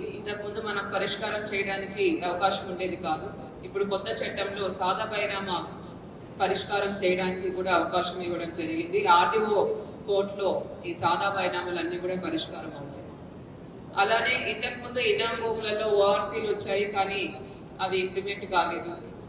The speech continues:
ప్రొటెక్టెడ్ టెనెంట్స్ ఉన్నారు, థర్టీ ఎయిటీ సర్టిఫికెట్స్ వచ్చాయి, అవి ఇంప్లిమెంట్ కాలేదు.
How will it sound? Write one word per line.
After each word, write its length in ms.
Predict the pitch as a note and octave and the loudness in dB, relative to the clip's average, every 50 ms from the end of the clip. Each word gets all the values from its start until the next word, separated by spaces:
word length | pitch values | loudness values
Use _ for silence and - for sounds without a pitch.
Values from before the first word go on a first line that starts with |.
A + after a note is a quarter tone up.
| - - - - - - - - - - - - - | -16 -16 -16 -16 -16 -16 -16 -16 -16 -16 -16 -12 -6
ప్రొటెక్టెడ్ 480 | - A3 G#3+ A#3 C4 C4 - C4 - - | -4 4 6 6 8 8 6 4 4 4
టెనెంట్స్ 400 | A#3+ A3+ A3+ A3+ A3+ A#3 - A#3 | 2 2 2 0 0 -2 -2 -4
ఉన్నారు, 360 | A3+ A3 G#3+ G#3 G#3 A3 G#3+ - | -4 -2 -2 0 0 0 2 2
థర్టీ 180 | G3 F#3 - G#3 | 2 2 4 4
ఎయిటీ 300 | G#3+ G#3 G#3 G#3+ G#3 G#3 | 4 4 4 2 -2 -2
సర్టిఫికెట్స్ 600 | - G#3 F#3 - - - G3 G3+ G3+ G3+ G3+ G3 | -2 -2 -2 -2 -2 -2 0 0 0 0 0 -2
వచ్చాయి, 380 | G3 F#3+ G3 G#3 G3 F#3+ G3 G3 | -6 -6 -4 -2 -2 0 0 0
అవి 140 | F#3 F#3 | 0 0
ఇంప్లిమెంట్ 480 | F3+ F3+ F3+ F#3+ F#3 F#3 F#3 F#3 F3+ F3+ | -2 -2 -4 -6 -4 -4 -6 -6 -4 -4
కాలేదు. 480 | F3+ E3 D#3+ D#3+ D#3+ D#3+ D#3+ D#3+ D#3+ | -2 -2 0 0 0 -2 -2 -4 -6